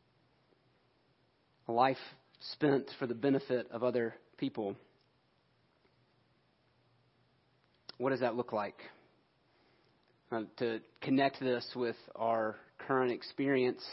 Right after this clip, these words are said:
uh, a number of you have asked about our, our relatives living in Ukraine.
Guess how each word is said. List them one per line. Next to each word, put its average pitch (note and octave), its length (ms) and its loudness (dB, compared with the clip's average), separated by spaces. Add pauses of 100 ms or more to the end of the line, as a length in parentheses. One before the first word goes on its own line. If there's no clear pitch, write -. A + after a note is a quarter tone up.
(1000)
uh, A#2 140 0
a B2 80 -2
number D3+ 300 6
of C3 100 4
you D3+ 160 6
have D#3 140 2
asked D3+ 500 8
about B2+ 340 2
our, B2+ 420 6 (260)
our A#2+ 140 4
relatives C3+ 600 2
living C#3 260 4
in D3 120 6
Ukraine. D3+ 580 4